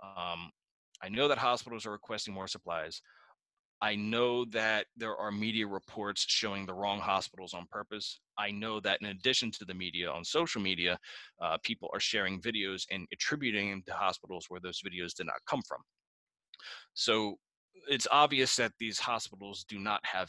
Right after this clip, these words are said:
any control over what is said about them on social media and even what is said about them on legacy media.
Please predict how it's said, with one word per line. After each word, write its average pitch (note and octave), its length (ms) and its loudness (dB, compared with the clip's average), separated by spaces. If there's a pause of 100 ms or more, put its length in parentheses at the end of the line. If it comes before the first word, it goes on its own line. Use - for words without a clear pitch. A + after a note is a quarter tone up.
(120)
any A2 180 2
control F2 640 -8 (720)
over F2+ 460 -8 (200)
what G2 180 -2
is F2+ 120 0
said F#2+ 220 4
about D#2+ 260 2
them D2+ 260 -6 (160)
on F2 120 -4
social E2 320 -4
media D#2 400 -4
and F#2 120 2
even G#2 240 0
what F2+ 140 -2
is F2+ 80 0
said F#2+ 160 0
about E2+ 240 -2
them F2 180 -4
on D#2 160 -6
legacy G#2+ 440 0
media. D2+ 260 -16